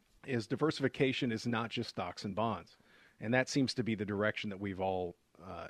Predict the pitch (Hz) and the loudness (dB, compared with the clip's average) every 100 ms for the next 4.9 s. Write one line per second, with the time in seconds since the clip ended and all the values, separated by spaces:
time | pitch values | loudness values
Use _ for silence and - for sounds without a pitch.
0 | - - 135 107 92 90 90 107 107 95 | -14 -2 0 0 -4 -8 -8 -2 -2 -2
1 | 98 95 - 110 107 101 98 90 87 95 | -6 -6 -4 -2 0 2 0 0 -2 -2
2 | 98 87 90 110 147 113 110 113 - - | -2 -4 0 2 4 6 6 4 -6 -20
3 | - - 98 - 131 123 - 107 98 113 | -20 -6 -6 2 4 4 2 0 0 0
4 | 101 104 90 90 - 143 120 101 98 | 0 -4 -2 -4 2 6 6 4 -2